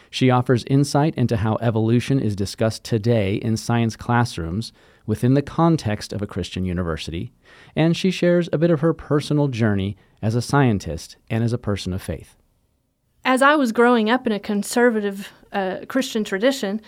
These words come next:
Speaker 2: we did not talk about evolution in church, and when we did, we talked about how it was completely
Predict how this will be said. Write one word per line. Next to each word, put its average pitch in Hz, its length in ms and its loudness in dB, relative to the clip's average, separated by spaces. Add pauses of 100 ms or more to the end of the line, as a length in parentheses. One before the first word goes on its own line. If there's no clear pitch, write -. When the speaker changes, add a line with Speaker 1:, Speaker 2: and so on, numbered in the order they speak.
(300)
Speaker 2:
we 240 180 0
did 208 140 0
not 208 520 0
talk 208 300 -2
about 185 760 -2 (600)
evolution 214 840 -2 (200)
in 196 480 -2 (220)
church, 269 520 -2
and 214 120 0
when 202 160 -2
we 190 100 -2
did, 226 240 2
we 202 220 0
talked 185 240 -8
about 180 220 -4
how 190 200 0
it 185 80 -4
was 190 220 -8
completely 185 720 -8